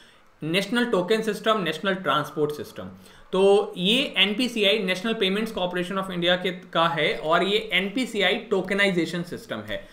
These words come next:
अब ये tokenization system क्या है, थोड़ा सा इसको जानते हैं। एनपीसीआई ने card tokenization platform launch किया है, एनटीएस। कार्ड टोकनाइजेशन प्लेटफॉर्म एक तरीके से आपके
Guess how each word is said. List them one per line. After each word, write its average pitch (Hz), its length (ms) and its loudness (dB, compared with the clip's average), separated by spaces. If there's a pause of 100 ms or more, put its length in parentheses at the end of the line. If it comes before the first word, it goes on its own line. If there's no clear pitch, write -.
(140)
अब 202 140 -4
ये 240 140 0
tokenization 196 680 0
system 180 320 -6
क्या 170 140 -4
है, 185 280 -6
थोड़ा 156 120 -4
सा 160 120 -6
इसको 156 180 -12
जानते 117 340 -8
हैं। 139 280 -14 (360)
एनपीसीआई 240 800 4
ने 214 180 2
card 226 600 4
tokenization 190 580 0
platform 196 600 0
launch 175 240 0
किया 180 180 2
है, 185 360 -2
एनटीएस। 147 640 -4 (320)
कार्ड 240 460 6
टोकनाइजेशन 220 640 -2
प्लेटफॉर्म 220 460 -2
एक 233 160 -4
तरीके 220 300 -4
से 254 140 -4
आपके 185 460 0